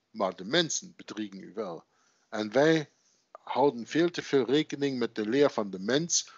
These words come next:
om ons te laten leiden om God te verstaan. Dat kunnen we alleen maar door onszelf. En wij proberen nu met de lezing van dat boek van E B Elliot, Ore Apocalypticae,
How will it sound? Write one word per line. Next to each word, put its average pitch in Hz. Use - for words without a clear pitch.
om 135
ons 135
te 113
laten 107
leiden 135
om 120
God 113
te -
verstaan. 160
Dat -
kunnen 127
we 101
alleen 101
maar 147
door 127
onszelf. 107
En 98
wij 127
proberen 135
nu 135
met 123
de 107
lezing 131
van 120
dat 101
boek 147
van 110
E 139
B 113
Elliot, 139
Ore 131
Apocalypticae, 127